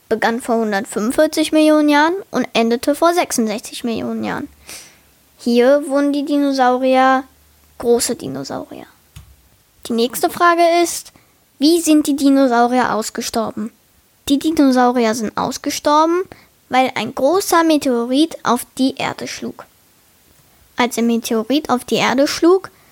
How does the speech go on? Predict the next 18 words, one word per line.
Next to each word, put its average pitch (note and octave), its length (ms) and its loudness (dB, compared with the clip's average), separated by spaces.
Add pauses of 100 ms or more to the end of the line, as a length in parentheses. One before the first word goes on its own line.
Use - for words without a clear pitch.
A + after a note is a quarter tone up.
(180)
sind D4+ 340 0 (140)
ein D4 220 0
paar F4 220 2
Dinosaurier D#4 720 4
ausgestorben. - 760 -6 (680)
Und A3+ 260 -2 (140)
natürlich C#4+ 460 2
auch D4 120 2
viele D#4 240 2
Pflanzen. - 640 -6 (560)
Und B3 120 0
ohne A#3+ 180 0
Pflanzen D#4 720 0
konnten D#4+ 340 2
die F4 80 2
Pflanzenfresser C4 720 -2
nicht C#4+ 220 2
überleben. D4 500 2